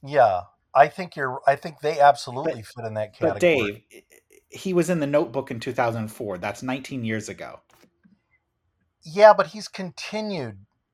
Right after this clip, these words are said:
Speaker 1: to be relevant, and I, I don't think there's an irrelevance with him, um, in this movie. I just think that there, he's a very good actor, uh, and he's still young enough to appeal to the millennial audience.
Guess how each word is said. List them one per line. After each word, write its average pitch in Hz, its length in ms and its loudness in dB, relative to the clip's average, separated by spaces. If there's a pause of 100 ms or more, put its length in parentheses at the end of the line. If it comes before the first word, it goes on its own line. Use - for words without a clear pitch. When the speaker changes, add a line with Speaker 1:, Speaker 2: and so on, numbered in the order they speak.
(180)
Speaker 1:
to 156 120 -10
be 139 160 -12
relevant, 120 580 4 (160)
and 131 140 -2
I, 135 200 0
I 143 80 0
don't 165 280 0
think 156 220 -12
there's 139 300 -8
an 123 100 -12
irrelevance 117 880 0
with 104 180 -14
him, 95 380 -12 (1040)
um, 110 600 0 (920)
in 127 140 -8
this 123 200 -10
movie. 110 280 -8
I 110 80 0
just 117 260 -12
think 123 240 -12
that 117 180 -18
there, 123 140 -12
he's 117 240 -12
a 117 40 -8
very 117 360 -6
good 110 180 -4
actor, 101 500 -4 (680)
uh, 107 540 4 (100)
and 120 140 -8
he's 131 140 -10
still 151 260 -2
young 135 340 0
enough 107 480 -2 (840)
to 139 180 -6
appeal 135 440 -4
to - 180 -12
the 113 120 -10
millennial 110 520 -4
audience. 101 640 4